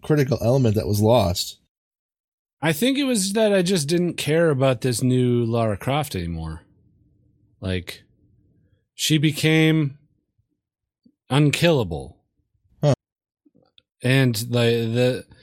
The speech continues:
Speaker 2: when I was playing the first one, Tomb Raider, it was, like, whenever you messed up, there was this, uh, very in-depth kind of, like, death animation.
Speaker 3: Right.
Speaker 2: And it was super cool.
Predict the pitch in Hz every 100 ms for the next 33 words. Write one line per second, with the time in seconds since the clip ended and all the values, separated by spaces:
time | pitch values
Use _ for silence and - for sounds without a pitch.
0 | - _ _ _ - 131 139 123 151 160
1 | 165 - 185 196 156 156 147 - 127 120
2 | 120 135 123 104 98 101 98 - _ -
3 | 117 101 117 110 101 - - _ - 107
4 | 95 - 107 143 151 139 131 - 120 110
5 | - - _ _ _ _ 104 101 98 95
6 | - - _ _ _ 95 87 85 78 101
7 | 120 117 101 - _ _ - 143 131 131
8 | 127 - - - _ _ - 120 110 104
9 | 104 104 117 110 107 95 92 90 - 107
10 | 101 - - - 127 113 - - _ _
11 | - _ _ - 117 123 120 - 170 151
12 | 147 - 160 117 76 -